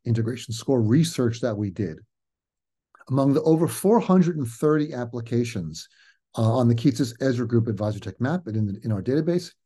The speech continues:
a full thirty-eight percent have no integrations at all. So we really encourage firms to build out their integrations, launch A P Is, make it easier for other, uh, your clients and also partners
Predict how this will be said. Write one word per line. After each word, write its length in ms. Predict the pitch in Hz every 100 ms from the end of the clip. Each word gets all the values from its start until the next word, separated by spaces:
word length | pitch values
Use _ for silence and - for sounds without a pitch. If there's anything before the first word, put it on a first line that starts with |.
| _ _ -
a 80 | 131
full 300 | 113 185 180
thirty-eight 840 | 175 170 190 220 208 175 180 180
percent 520 | - 165 - 170 143 117 _ _
have 240 | 151 160
no 320 | 143 165 175 185
integrations 680 | 180 156 151 147 117 135
at 120 | 117
all. 340 | 107 101 76 - _ _ _ _ _ _ _ _
So 180 | - 127
we 160 | 127
really 400 | 120 160 185 160
encourage 600 | 131 117 127 127 113 113 _ _
firms 260 | 143 127 117
to 100 | 120
build 360 | 113 139 135
out 200 | 135 127
their 100 | 127
integrations, 580 | 123 117 117 117 117 113 -
launch 320 | 98 120 143 147
A 120 | 131
P 180 | 120 120
Is, 400 | 117 113 110 - _ _
make 180 | 123 120
it 80 | 127
easier 480 | 139 143 165 143 147
for 300 | 113 135 135
other, 380 | 135 120 131 123 120 _
uh, 220 | - 123 117 - 190
your 160 | 139
clients 500 | 127 143 131 170 175
and 180 | - 123
also 280 | 135 - 180
partners 540 | - 175 117 113 117